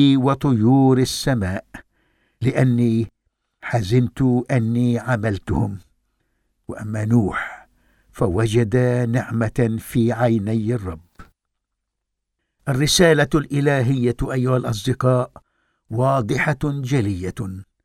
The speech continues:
فأقلية الجنس البشري الصادق في تقواه تكاثر وامتد،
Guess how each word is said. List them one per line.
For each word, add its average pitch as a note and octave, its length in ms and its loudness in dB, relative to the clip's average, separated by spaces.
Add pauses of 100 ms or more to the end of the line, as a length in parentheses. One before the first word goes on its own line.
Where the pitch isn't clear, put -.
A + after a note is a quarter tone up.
(360)
فأقلية C#3+ 880 -2
الجنس C3 640 2
البشري B2+ 720 0
الصادق C#3 680 -2
في A#2+ 220 -2
تقواه D3 600 0 (600)
تكاثر D#3 680 0
وامتد، B2+ 760 -2